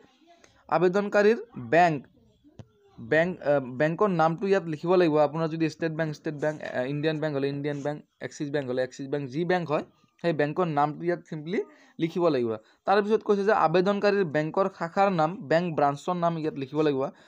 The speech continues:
তাৰপিছত কৈছে আবেদনকাৰীৰ নাম ইন ইংলিছ এজ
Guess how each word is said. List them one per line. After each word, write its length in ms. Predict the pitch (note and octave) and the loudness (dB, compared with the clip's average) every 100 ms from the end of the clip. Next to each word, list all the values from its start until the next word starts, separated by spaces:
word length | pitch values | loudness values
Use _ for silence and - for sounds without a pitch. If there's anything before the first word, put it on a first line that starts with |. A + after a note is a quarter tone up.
| _ - | _ -2
তাৰপিছত 340 | F3+ F#3+ G#3 | -2 -2 -6
কৈছে 260 | - G3 G#3 | -2 0 0
আবেদনকাৰীৰ 720 | - D#3 F3 G3 G3 G3 G#3 G#3 _ - - _ _ C3 | 2 2 2 0 2 4 4 0 _ -20 -20 _ _ -4
নাম 420 | C#3+ D#3 D#3 G#3 - _ _ - | 2 2 2 -2 -12 _ _ -2
ইন 220 | G#3+ G#3+ - _ _ _ - | -2 -2 -10 _ _ _ -2
ইংলিছ 380 | F#3+ A3 A#3+ - | 0 0 -2 -2
এজ 160 | F#3 | -4